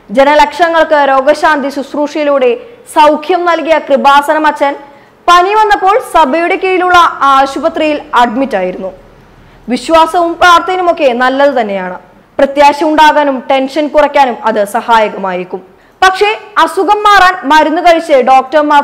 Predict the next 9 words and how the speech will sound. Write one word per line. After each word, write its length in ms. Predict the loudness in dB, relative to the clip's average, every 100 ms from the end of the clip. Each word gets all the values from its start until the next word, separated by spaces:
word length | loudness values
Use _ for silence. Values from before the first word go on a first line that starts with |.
| 2
പറയുന്നത് 480 | 2 2 0 -2 -2
പോലെ 300 | 0 -2 -6 -6
അനുസരിക്കണം. 580 | -6 -4 -6 -8 -8 -12 -14 _ _ _ -4
എല്ലാവരും 500 | -2 2 2 2 0 -4
ഒത്തൊരുമിച്ച് 580 | -6 0 0 2 -2 -4
നിന്നാൽ 360 | -4 -2 -2 -4 -16 -4
നമുക്ക് 280 | -2 0 -2
ഈ 80 | -2
കൊറോണയെയും 840 | 0 2 4 4 4 2 0